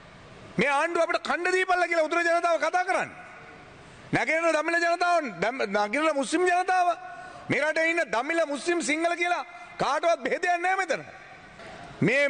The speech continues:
භූ දේශපාලනේ පටලගෙන මේකට කෑ ගහලා හරියන්නේ නෑ දැන්. ඒක අපි කිව්වේ අවුරුදු හැත්තහතරක් රට පාලනය කරපු සියලු දෙනාට අද බයිනෝ.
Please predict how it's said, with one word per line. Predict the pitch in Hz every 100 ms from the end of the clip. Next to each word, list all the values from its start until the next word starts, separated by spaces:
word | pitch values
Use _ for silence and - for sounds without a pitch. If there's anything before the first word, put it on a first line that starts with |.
| 190
භූ | 160 277 294
දේශපාලනේ | 285 285 269 269 277
පටලගෙන | 247 247 262 262 254
මේකට | 247 262 240 180 -
කෑ | 214 247
ගහලා | 254 254
හරියන්නේ | 254 254 226
නෑ | 262 269
දැන්. | 185 113 - - - -
ඒක | 196 240
අපි | 254 208
කිව්වේ | 240 262 247 233 - - - - -
අවුරුදු | - 240 262 262
හැත්තහතරක් | 254 247 - 285 233 269 269 240
රට | 233 254
පාලනය | 262 262 262
කරපු | 247 254 254 - -
සියලු | - 226 285 302
දෙනාට | 269 285 277
අද | 269
බයිනෝ. | 254 269 247